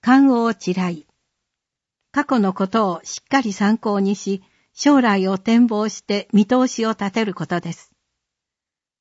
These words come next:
出典、列子、切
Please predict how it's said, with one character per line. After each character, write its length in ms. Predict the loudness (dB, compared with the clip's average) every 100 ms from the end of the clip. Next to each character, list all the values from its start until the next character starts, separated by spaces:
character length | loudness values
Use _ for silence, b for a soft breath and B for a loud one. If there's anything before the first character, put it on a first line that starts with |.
| _ -8
出 220 | -6 -6
典、 380 | _ 0 0 -4 _ _ _ -2
列 200 | 0 0
子、 340 | -6 -10 -10 _ _ _ _ -4
切 180 | -4